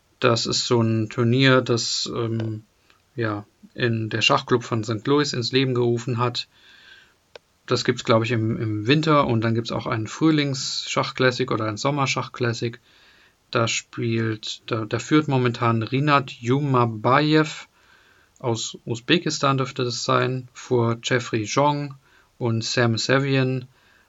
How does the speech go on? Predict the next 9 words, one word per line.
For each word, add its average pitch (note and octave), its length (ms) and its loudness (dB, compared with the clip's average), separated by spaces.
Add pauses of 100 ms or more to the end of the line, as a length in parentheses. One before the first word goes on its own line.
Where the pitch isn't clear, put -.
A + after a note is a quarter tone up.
Also A2 240 -4
das A2+ 200 -2
sind A#2 160 0
so A2+ 140 -2
die G#2+ 360 -4 (460)
beiden A2+ 640 2 (200)
amerikanischen A#2+ 720 2
Spieler, B2 460 0
die A2+ 520 -4